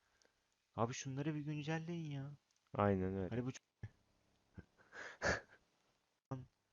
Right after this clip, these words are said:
Speaker 2: Ne olmuş abi
Speaker 1: Şunlara
Speaker 2: burada?
Speaker 1: bak ya. Baba. Ya bunlar ta oğlum bronze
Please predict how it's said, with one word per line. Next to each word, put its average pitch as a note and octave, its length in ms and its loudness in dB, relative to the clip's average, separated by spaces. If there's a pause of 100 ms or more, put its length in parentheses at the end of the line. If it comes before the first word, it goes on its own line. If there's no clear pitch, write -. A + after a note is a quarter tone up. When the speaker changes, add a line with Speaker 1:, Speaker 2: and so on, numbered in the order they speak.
(240)
Speaker 2:
Ne A2+ 60 8
olmuş B2+ 360 10
abi G2 100 8
Speaker 1:
Şunlara F#2+ 200 6
Speaker 2:
burada? C#3 220 2
Speaker 1:
bak D3+ 240 -6
ya. B2+ 200 -6 (1200)
Baba. A#2+ 320 0 (1600)
Ya F#2+ 120 4
bunlar B2 320 0
ta D3 400 -6
oğlum C3+ 360 -4
bronze C3 260 -4